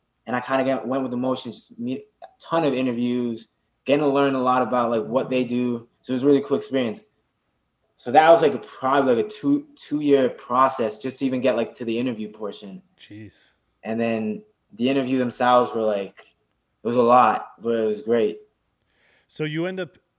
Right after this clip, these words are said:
Speaker 2: is this the position that you're, that you're in now with the Toronto Blue Jays?
Speaker 1: So I started off as an intern. So those,
Speaker 2: Okay.
Speaker 1: all the, all those interviews for, were, were for an intern position.
Speaker 2: Okay.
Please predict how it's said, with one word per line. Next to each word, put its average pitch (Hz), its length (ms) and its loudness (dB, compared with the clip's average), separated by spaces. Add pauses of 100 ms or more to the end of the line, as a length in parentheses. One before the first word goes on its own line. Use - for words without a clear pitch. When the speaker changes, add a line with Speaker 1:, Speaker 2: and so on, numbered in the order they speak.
(260)
Speaker 2:
is 139 160 -10
this 160 160 -8
the 170 80 -10
position 131 440 -10
that 123 120 -10
you're, 117 280 -10
that 110 180 -16
you're 107 160 -16
in 110 120 -14
now 98 220 -14
with 113 100 -16
the 131 100 -14
Toronto 123 260 -12
Blue 135 160 -12
Jays? 160 360 -18 (120)
Speaker 1:
So - 160 0
I 135 80 6
started 151 380 6
off 143 360 4 (1040)
as 127 160 2
an 127 80 -2
intern. 120 500 -2
So 117 360 0
those, 135 260 6
Speaker 2:
Okay. 113 80 -4
Speaker 1:
all 131 160 2
the, 131 140 -2
all 139 160 4
those 147 180 2
interviews 139 320 0
for, 117 160 -4
were, 110 260 -2
were 113 140 0
for 113 260 -2
an 110 100 -4
intern 135 320 -6
position. 139 520 0 (420)
Speaker 2:
Okay. 120 240 -14